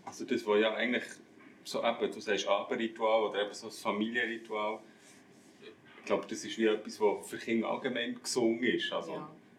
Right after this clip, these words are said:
Speaker 1: es,
Speaker 2: Ja.
Speaker 1: vielen Kindern hilft es, wenn man so einen gewissen Rhythmus hat und dann eben auch die Orte konkret nutzt,
Speaker 2: Mhm.
Speaker 1: um eben die Sachen, die euch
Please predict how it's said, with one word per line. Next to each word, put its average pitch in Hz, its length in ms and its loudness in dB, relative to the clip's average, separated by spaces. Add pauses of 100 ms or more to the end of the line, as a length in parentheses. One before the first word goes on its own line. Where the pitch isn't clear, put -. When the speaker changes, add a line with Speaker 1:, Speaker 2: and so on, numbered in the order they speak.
(140)
Speaker 1:
es, - 240 -6 (100)
Speaker 2:
Ja. - 60 -6
Speaker 1:
vielen 110 240 6
Kindern 113 300 4
hilft 117 320 4
es, 123 120 -4
wenn 104 100 -4
man 101 60 -10
so 110 120 -12
einen - 80 -12
gewissen 107 340 0
Rhythmus 107 460 -6
hat 101 260 -2
und 107 100 -10
dann 101 160 0 (180)
eben - 100 -2 (440)
auch 110 140 -2
die 113 120 2
Orte 110 360 2 (280)
konkret 107 520 0
nutzt, - 580 4
Speaker 2:
Mhm. 180 80 -16 (400)
Speaker 1:
um 110 140 4
eben 110 240 0
die 117 120 -6
Sachen, 110 400 0
die 107 60 6
euch 110 420 4